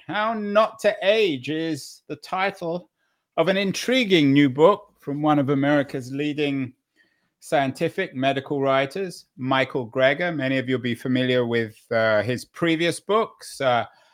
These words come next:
How Not to Die, How Not to Diet, How, uh, a-, a-, and a book about, uh, the, the coronavirus. Um, so I'm thrilled that, uh, Michael is joining us from rural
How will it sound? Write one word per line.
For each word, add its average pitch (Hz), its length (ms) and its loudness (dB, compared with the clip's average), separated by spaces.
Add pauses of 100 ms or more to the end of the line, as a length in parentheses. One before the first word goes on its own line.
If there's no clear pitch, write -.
(160)
How 202 400 6
Not 208 240 2
to 202 140 0
Die, 202 640 2 (120)
How 202 280 6
Not 202 240 0
to 196 100 -2
Diet, 196 560 2 (180)
How, 190 540 2 (420)
uh, 156 40 0 (420)
a-, 151 80 -6
a-, 147 140 -4
and 143 120 0
a 147 60 0
book 160 220 -2
about, 151 440 2 (120)
uh, 135 500 4
the, 123 260 -2
the 123 120 -4
coronavirus. 170 1300 0
Um, 180 400 -2
so 196 240 -10
I'm 185 160 -8
thrilled 202 400 -6
that, 196 320 -4
uh, 190 140 -2
Michael 185 420 -4
is 175 200 -4
joining 180 460 2
us 202 140 -2
from 156 420 0
rural 190 560 10